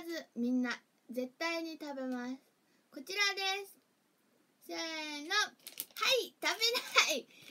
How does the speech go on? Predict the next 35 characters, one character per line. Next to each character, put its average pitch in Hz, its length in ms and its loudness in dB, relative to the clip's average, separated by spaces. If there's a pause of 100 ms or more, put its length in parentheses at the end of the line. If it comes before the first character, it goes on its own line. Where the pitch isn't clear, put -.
(160)
は 403 180 6
い、 - 60 -6
こ - 120 -2
れ 330 40 2
を 349 40 0 (200)
食 381 60 -2 (160)
べ 403 120 -4
ま 403 120 2 (440)
す。 - 80 -12 (140)
今 370 100 2
日 359 60 6
は。 339 320 4 (1300)
生 - 200 -6
姜 311 260 -2
醤 269 560 0
油 277 240 -2
ラ 262 260 -2
ー-、 - 160 -10
ん？ 254 120 -6 (300)
生 359 120 -12
姜 381 60 -6 (540)
ラ - 20 -2
ー 254 80 0
メ 220 80 -6
ン。 - 120 -14 (600)
醤 285 240 -2
油 294 220 -4
ラ 262 200 -2
ー - 20 -4
メ - 0 -
ン。 208 40 -4
じ - 60 -6
ゃ - 40 -12 (1200)
じ 440 80 0
ゃ 453 160 2